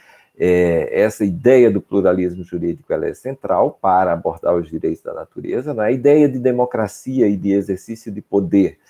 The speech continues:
né, que é uma espécie de transição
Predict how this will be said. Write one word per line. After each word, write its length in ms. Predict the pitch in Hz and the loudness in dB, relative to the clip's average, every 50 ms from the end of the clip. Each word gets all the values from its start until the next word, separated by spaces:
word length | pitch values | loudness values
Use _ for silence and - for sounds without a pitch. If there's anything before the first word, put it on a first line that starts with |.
| _ _ _ _ _ _ _ | _ _ _ _ _ _ _
né, 200 | - 87 90 95 | -4 -2 -2 -2
que 480 | - - 110 110 104 107 101 92 90 92 - | -2 -4 -4 -2 0 0 0 0 0 -2 -2
é 160 | 98 104 104 | 0 0 0
uma 180 | 107 107 101 101 | 0 0 -2 -4
espécie 540 | 95 - - - 107 104 104 101 - 98 | -6 -6 -8 -2 0 0 0 0 -4 -10
de 100 | 90 87 | -10 -10
transição 920 | 87 _ - 117 123 127 113 113 98 - - - 127 127 127 117 95 82 | -12 _ -2 -2 -2 -2 -2 -8 -12 -14 -8 -4 -2 -2 0 0 -2 -4